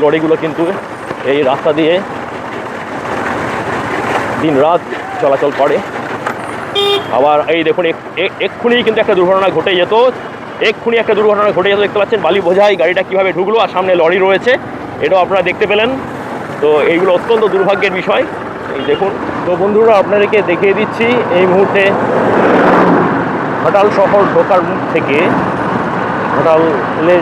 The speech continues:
যে রাস্তাটা, যেটা ঘাটাল পাস করার রাস্তাটার কী অবস্থা, সেটা একটু অনবদ্যতে আপনারা দেখতে চলেছেন। ঘাটাল পৌরসভার তরুণ, আমরা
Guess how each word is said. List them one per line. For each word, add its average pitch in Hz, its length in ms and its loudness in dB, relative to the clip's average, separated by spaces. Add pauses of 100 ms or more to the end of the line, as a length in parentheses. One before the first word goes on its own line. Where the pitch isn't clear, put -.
(120)
যে 165 160 4
রাস্তাটা, 139 440 4
যেটা 135 220 2
ঘাটাল 160 200 4
পাস 165 140 2
করার 160 140 4
রাস্তাটার 151 440 4
কী 160 80 2
অবস্থা, 143 460 2 (2000)
সেটা 123 200 4 (1500)
একটু 147 260 2
অনবদ্যতে 143 560 4
আপনারা 131 300 4 (480)
দেখতে 135 300 0
চলেছেন। 156 340 4 (1900)
ঘাটাল 127 240 4
পৌরসভার 139 520 2
তরুণ, 156 280 4 (2250)
আমরা 110 220 4